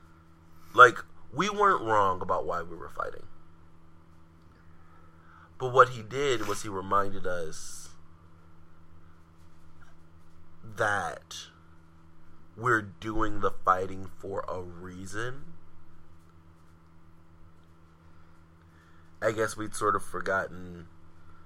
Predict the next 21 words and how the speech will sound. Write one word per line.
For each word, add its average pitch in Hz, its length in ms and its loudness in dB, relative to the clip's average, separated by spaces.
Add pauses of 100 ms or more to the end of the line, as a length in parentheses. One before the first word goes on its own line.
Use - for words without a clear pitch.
(340)
that 98 260 2
the 104 100 -2
reason 120 460 -4
why 95 160 6
we 92 100 -8
were 95 180 -8
fighting 87 420 -10
was 92 180 -10
because 90 320 -10
we 90 80 -12
were 92 100 -10
trying 92 220 -4
to 90 60 -10
get 90 200 -12
back 92 220 -6
to - 60 -12
this - 180 -10
place 82 300 -8
where 90 80 -10
we 85 160 -14
were 87 360 -8